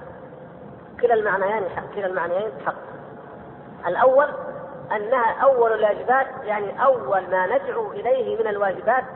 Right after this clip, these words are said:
وأول ما نبدأ به هو شهادة أن لا إله إلا الله، هذا المعنى الأول. والمعنى الثاني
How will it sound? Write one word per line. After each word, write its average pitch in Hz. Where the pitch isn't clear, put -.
وأول 202
ما 190
نبدأ 202
به 247
هو 233
شهادة 233
أن 180
لا 170
إله 175
إلا 131
الله، -
هذا 202
المعنى 185
الأول. 151
والمعنى 262
الثاني 285